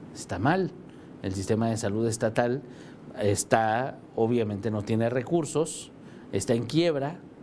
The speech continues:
depende totalmente de los recursos que envíe la federación,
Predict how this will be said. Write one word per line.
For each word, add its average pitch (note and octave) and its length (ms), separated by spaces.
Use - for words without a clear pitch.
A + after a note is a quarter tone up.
depende D#3+ 520
totalmente C#3 760
de A#2 100
los G2+ 180
recursos A2 480
que G#2 100
envíe G#2 180
la A2+ 120
federación, A#2+ 680